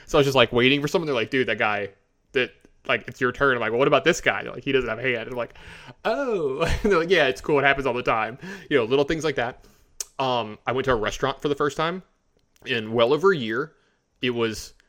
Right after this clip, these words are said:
like, y-, you kinda just, like, fall into old habits, but, you know, I sat down with my friends. I was there, we were all vaccinated. I was there with, like, uh, for the people in the cast that, you know, they may know, is Jonathan Joe, Brian Basoko, and, and some, and some other people.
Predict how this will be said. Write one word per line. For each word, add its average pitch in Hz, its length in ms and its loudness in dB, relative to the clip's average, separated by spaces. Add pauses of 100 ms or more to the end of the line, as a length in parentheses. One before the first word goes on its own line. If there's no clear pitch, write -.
(380)
like, 127 240 -2 (1120)
y-, - 100 -10 (240)
you 180 120 -2
kinda 220 240 0
just, 190 120 -2
like, 151 140 -2
fall 123 200 -4
into 143 120 2
old 135 160 2
habits, 104 340 -2
but, 139 120 -4
you 139 60 -2
know, 123 80 0
I 104 100 0
sat 127 240 -2
down 123 180 0
with 127 100 -2
my 123 100 0
friends. 113 380 -6
I 127 60 -2
was 123 100 -4
there, 131 200 4
we 131 200 0
were 123 120 2
all 117 100 4
vaccinated. 107 480 -2
I 110 40 0
was 107 60 -6
there 117 120 2
with, 110 100 -4
like, 104 220 -4
uh, 113 120 -2
for 110 180 -8 (100)
the 127 80 -8
people 123 240 -4
in 113 60 -6
the 113 80 -10
cast 107 200 -6
that, 107 200 -14
you 127 60 -10
know, 107 100 -8
they 110 120 -6
may 104 160 -8
know, 98 140 -8
is 95 80 -10
Jonathan 113 340 -6
Joe, 104 340 -2
Brian 101 300 -4
Basoko, 95 640 -4
and, 95 180 -14
and 123 140 -10
some, 117 200 -12
and 123 140 -10
some 110 120 -6
other 98 120 -4
people. 104 400 -4